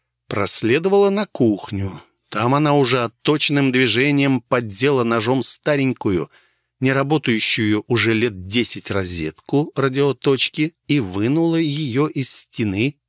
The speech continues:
со всеми потрохами. В образовавшуюся дыру едва пролезали два пальца, но этого хватило, чтобы уместить в ней небольшой диктофон.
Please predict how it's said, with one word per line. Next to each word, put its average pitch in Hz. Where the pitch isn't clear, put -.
со -
всеми 90
потрохами. -
В 135
образовавшуюся 190
дыру 165
едва 139
пролезали 143
два 123
пальца, 92
но 117
этого 151
хватило, 135
чтобы 135
уместить 127
в 104
ней 143
небольшой 104
диктофон. 110